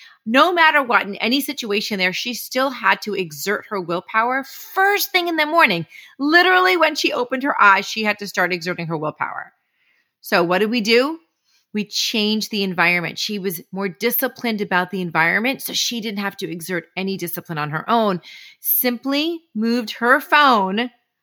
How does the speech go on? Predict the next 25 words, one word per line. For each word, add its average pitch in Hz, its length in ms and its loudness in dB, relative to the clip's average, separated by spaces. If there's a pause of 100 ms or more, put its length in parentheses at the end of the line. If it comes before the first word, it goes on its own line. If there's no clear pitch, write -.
(260)
from 202 360 0
her 285 240 0
bedside 269 600 4
table, 208 640 -2 (520)
ready 180 220 2
for 233 160 2
this, 381 540 4 (640)
into 180 640 4 (220)
the 262 260 4
kitchen. - 440 -4 (560)
Yes, 214 500 -2 (240)
that 285 380 6
was 311 200 4
it. 320 360 6 (260)
That 294 220 4
was 339 160 0
the, 330 160 4 (180)
the 302 180 4 (200)
ultimate 330 640 2
thing 302 260 2
that 247 160 -2
changed 294 720 0
her 233 120 -4
entire 262 600 0
perspective, 196 720 0